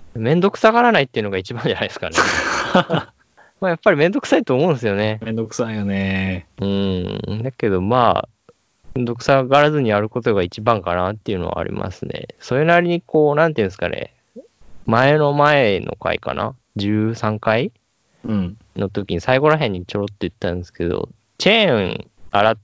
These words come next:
Speaker 1: て注油したらごわっと低減できるみたいなこと言ったんですよね、ちょろっと。
Speaker 2: はい。
Speaker 1: チェーンをしっかり潤滑っていうか、綺麗に回せる状態でキープしておく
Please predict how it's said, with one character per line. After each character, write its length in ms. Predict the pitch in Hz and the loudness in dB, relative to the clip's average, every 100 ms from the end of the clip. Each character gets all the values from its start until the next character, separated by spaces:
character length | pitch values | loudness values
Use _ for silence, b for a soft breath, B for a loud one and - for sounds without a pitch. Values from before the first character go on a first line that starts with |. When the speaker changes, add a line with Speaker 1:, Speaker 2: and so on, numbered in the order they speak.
| _ | _
Speaker 1:
て 320 | - 104 104 - _ _ _ _ - | 0 2 2 -4 _ _ _ _ -12
注 180 | - 113 | -4 -2
油 240 | 110 107 | -2 -4
し 160 | 104 - | -6 -4
た 120 | 104 | -2
ら 80 | 90 | -2
ご 160 | 85 | 2
わ 100 | 107 | 2
っ 60 | 135 _ | 2 _
と 120 | - | -14
低 220 | 87 95 95 | -6 -4 -2
減 160 | 101 | -4
で 100 | 92 | -4
き 60 | 98 | -4
る 60 | |
み 100 | 90 | -4
た 60 | 87 | -6
い 20 | |
な 80 | 82 | -6
こ 100 | 117 | -8
と 100 | - | -8
言 60 | 87 | -8
っ 20 | |
た 200 | - 107 | -4 -4
ん 40 | |
で 60 | 85 | -4
す 60 | |
よ 60 | 85 | -8
ね、 140 | 87 | -8
ち 80 | 92 | -8
ょ 40 | - | -10
ろ 100 | 101 | -12
っ 20 | - | -8
と。 120 | - | -4
Speaker 2:
は 140 | 107 | -2
い。 100 | 92 B B B B - _ _ _ - | -4 B B B B -20 _ _ _ -6
Speaker 1:
チ 120 | - | 4
ェ 80 | 247 | 4
ー 40 | 190 | 4
ン 80 | 95 | 0
を 60 | |
し 160 | 92 - | -4 -8
っ 20 | |
か 140 | - 156 | -2 0
り 280 | 95 69 - _ _ _ _ - - | 0 -4 -14 _ _ _ _ -14 -4
潤 240 | 107 117 | 0 0
滑 140 | 120 120 - | 2 0 -2
っ 40 | 120 | -8
て 180 | - | -4
い 40 | 90 | -6
う 40 | |
か、 320 | 80 - - - - _ _ _ _ - - - | -4 -8 -8 -12 -20 _ _ _ _ -20 -20 -10
綺 120 | - | 0
麗 140 | 120 139 | 2 2
に 100 | 135 | 4
回 420 | 127 131 135 139 - | 4 4 2 -2 -10
せ 280 | - - 127 | -10 -4 -2
る 140 | 123 | -2
状 240 | 110 113 117 | -2 -2 -2
態 420 | - 117 120 117 _ _ _ _ _ - - | -2 -2 -2 -6 _ _ _ _ _ -20 -10
で 120 | 110 | -10
キ 160 | - 135 | -6 -6
ー 40 | |
プ 140 | - | -4
し 100 | 98 | -6
て 100 | - | -4
お 60 | 90 | -6
く 220 | - _ | -6 _